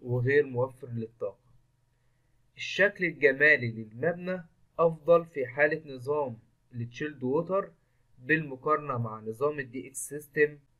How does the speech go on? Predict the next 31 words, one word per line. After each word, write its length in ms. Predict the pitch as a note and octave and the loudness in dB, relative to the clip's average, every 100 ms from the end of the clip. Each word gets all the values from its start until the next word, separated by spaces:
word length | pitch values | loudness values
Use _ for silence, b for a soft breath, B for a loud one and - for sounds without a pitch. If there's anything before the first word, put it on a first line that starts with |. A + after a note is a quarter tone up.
| - | -18
بحيث 340 | A#2+ D#3+ D#3+ | 2 2 2
إن 80 | D3+ | -6
إحنا 180 | D#3 D3 | -6 -6
في 120 | - | -8
ال 40 | |
دي 140 | B2+ E3+ | -8 -8
إكس 300 | - E3 F#3 | -8 -14 -16
system 200 | F3+ F#3+ | -4 -4
بنستخدم 720 | D#3+ C3+ B2+ - D3+ D3 C#3 | -4 -10 -14 -8 -6 -6 -6
وحدات 400 | A#2 A2+ A#2+ C#3 | -6 -4 -6 -6
خارجية 500 | - A#2 A2+ B2 C#3+ | -8 -8 -8 -4 -2
بتشوه 580 | B2 A#2+ - C3+ C3 B2+ | -2 -8 -8 -4 -2 -2
الشكل 480 | A#2+ - D3 C#3+ B2+ | -6 -4 -4 -4 -10
الجمالي 560 | A2+ A2 A2+ B2+ B2+ | -12 -8 -4 -4 -4
للمبنى. 540 | A#2 G#2+ G#2 G#2 G2 _ _ _ _ C3 | -6 -8 -14 -14 -14 _ _ _ _ -14
نظام 300 | C3 D#3+ F3 | -2 -2 -2
ال 80 | |
دي 200 | D#3+ - | -8 -8
إكس 260 | E3 - - | -8 -10 -12
system 320 | D3 - A#2 | -12 -8 -10
سهل 420 | - D3+ C#3+ A2+ | 0 0 0 -4
عند 220 | G2+ A2+ A2+ | -8 -8 -10
إجراء 380 | A#2 B2+ C#3+ | -6 -2 -2
الصيانة 460 | - - - C3+ C3 | -2 -10 -4 -2 0
له، 400 | B2 E3 F#3+ - _ | 0 2 0 -4 _
وأما 640 | C3 C3+ - D#3+ E3 D3+ D3+ | -8 -6 -4 -4 -4 -4 -6
نظام 600 | C3+ A#2 C3 C#3 C#3+ C#3 _ | -6 -6 -2 -2 -2 -8 _
ال 200 | A#2 A2 - | -12 -12 -14
chilled 240 | - C3+ | -12 -10
water 360 | B2 B2 B2+ B2+ | -4 -4 -2 -6
بيكون 600 | A#2 G#2+ - C#3 D3 C3 | -8 -16 -10 -8 -8 -12